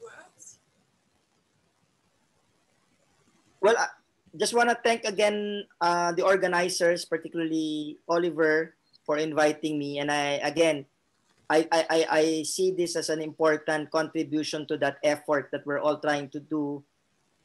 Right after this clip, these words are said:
Speaker 2: in terms of, you know, establishing or building stronger links between the movements that have emerged, mainly youth-led movements, with the movements that of,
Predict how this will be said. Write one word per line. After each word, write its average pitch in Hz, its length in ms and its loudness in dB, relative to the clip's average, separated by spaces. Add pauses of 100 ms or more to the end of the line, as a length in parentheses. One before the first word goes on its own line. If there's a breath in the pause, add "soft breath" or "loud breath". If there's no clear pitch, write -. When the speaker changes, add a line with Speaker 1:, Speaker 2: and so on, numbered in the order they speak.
(180)
Speaker 2:
in 151 160 -12
terms 160 480 2
of, 156 260 2 (1120)
you 151 140 -12
know, 143 200 2
establishing 170 760 2
or 151 560 2
building 170 360 2
stronger 156 480 -2
links 143 640 -4 (420)
between 156 340 -2
the 156 80 4
movements 156 640 -2
that 147 120 -8
have 147 200 0
emerged, 143 760 -2 (320)
mainly 143 680 -4
youth-led 156 600 -2
movements, 131 640 -10 (540)
with 185 180 4
the 196 100 6
movements 185 440 2
that 175 140 -2
of, 165 280 2